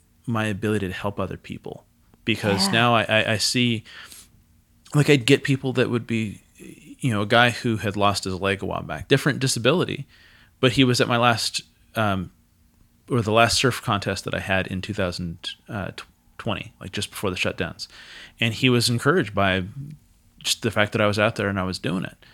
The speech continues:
Speaker 1: And, you know, I've talked to other people who are thinking about giving surfing a shot as things open up. And, and, you know, um, it's broken down my, uh, prejudice. I had,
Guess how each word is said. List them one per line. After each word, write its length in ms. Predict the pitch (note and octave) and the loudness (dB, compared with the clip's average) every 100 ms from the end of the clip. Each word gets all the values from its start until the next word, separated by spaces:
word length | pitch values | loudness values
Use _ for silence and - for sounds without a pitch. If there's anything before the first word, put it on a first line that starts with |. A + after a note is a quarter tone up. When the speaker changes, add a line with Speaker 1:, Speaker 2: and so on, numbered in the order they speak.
| - - - _ _ | -20 -20 -20 _ _
Speaker 1:
And, 560 | A#2+ A2+ A2 G#2 G2 - - _ | 2 4 2 0 -2 -4 -6 _
you 140 | - G#2 | -4 -2
know, 80 | |
I've 120 | F#2 - | -2 0
talked 320 | A2 G#2 - | 2 2 -2
to 140 | F#2+ | -2
other 180 | G#2+ C#3+ | 0 0
people 340 | - A2 F#2+ F#2+ | 0 -4 -2 -4
who 220 | - G2+ | -2 -2
are 120 | F2 | -2
thinking 360 | - G#2+ G#2+ G#2 | -2 -6 -4 -2
about 240 | G2+ - | -2 -2
giving 240 | A2+ G2 | -2 -4
surfing 360 | - G2+ F#2+ F#2 | -4 -4 -4 -6
a 40 | |
shot 340 | E2+ A#2+ B2 - | -2 0 0 0
as 160 | F#2+ - | -6 -6
things 220 | G2+ G2 | -6 -4
open 240 | F#2 F#2 | -4 -2
up. 300 | A#2 G2 - | -2 -2 -6
And, 240 | E2 E2+ - - - - _ - | -10 -10 -12 -18 -20 -20 _ -4
and, 420 | G#2+ F#2+ F#2+ - _ _ _ _ _ _ _ _ _ _ _ G2+ - _ - _ | -2 -2 -4 -8 _ _ _ _ _ _ _ _ _ _ _ -20 -20 _ -20 _
you 140 | - A#2+ | -4 -2
know, 260 | F#2+ F#2 - - - | -2 -4 -10 -10 -4
um, 420 | F#2+ F2+ E2+ - _ | -4 -4 -6 -10 _
it's 180 | - G2+ | -2 -2
broken 400 | - A2+ A2+ A2+ | 0 0 0 -2
down 340 | G2+ G#2 G2+ G2 | -2 0 0 0
my, 640 | G2 F#2+ A#2 B2 A#2 A2+ - _ _ _ _ _ _ _ - | 0 0 0 0 -2 -6 -16 _ _ _ _ _ _ _ -2
uh, 260 | G2 E2 | 0 0
prejudice. 580 | - A#2+ C3+ - - - - | 2 4 4 2 -2 -2 -2
I 60 | |
had, 360 | G#2+ B2+ B2+ | 2 2 2